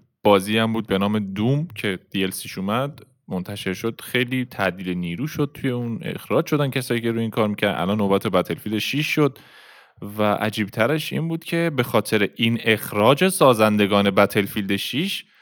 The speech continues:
پاداش گرفته. تو رو خدا اینو دیگه اصلاً مد نکنید،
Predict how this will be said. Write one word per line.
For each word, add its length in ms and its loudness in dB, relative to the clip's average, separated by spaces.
پاداش 460 4
گرفته. 360 -4
تو 140 0
رو 60 0
خدا 260 0
اینو 260 -2
دیگه 260 -2
اصلاً 460 -4
مد 240 6
نکنید، 680 4